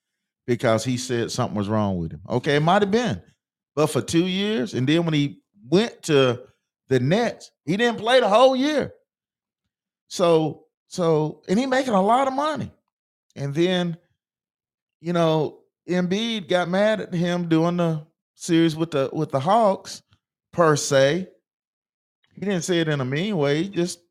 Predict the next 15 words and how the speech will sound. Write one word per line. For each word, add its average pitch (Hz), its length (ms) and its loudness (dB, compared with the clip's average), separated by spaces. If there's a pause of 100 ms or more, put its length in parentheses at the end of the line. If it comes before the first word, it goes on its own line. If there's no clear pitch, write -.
said 156 300 -2
some 175 160 -8
words, 180 400 -4
you 147 80 -4
know, 143 220 0
to 139 240 0 (1000)
kinda 160 140 -2
let 151 160 2
everybody 156 360 2
know 156 160 0
where 151 200 2
they 151 120 2
were 139 200 0
at. 131 340 -2
But, 127 380 -2